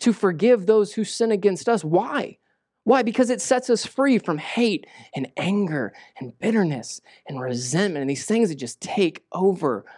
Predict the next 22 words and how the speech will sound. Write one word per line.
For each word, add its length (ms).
our 100
lives. 800
He 80
calls 340
us 140
to, 180
to 120
faith 540
and 120
to 60
trust 600
in 140
him, 360
even 340
in 100
the 60
little 280
things, 340
because 240
it 120
frees 520
us 400